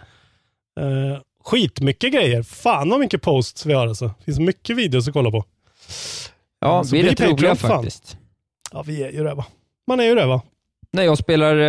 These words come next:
Speaker 2: eh, första timmen av Pokémon.
Speaker 1: Exakt. Eller, eh, när vi spelar Smash Brothers mot varandra.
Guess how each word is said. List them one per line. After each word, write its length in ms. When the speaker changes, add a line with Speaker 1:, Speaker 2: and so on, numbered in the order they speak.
Speaker 2:
eh, 60
första 300
timmen 320
av 80
Pokémon. 600
Speaker 1:
Exakt. 680
Eller, 400
eh, 60
när 120
vi 120
spelar 400
Smash 360
Brothers 400
mot 200
varandra. 340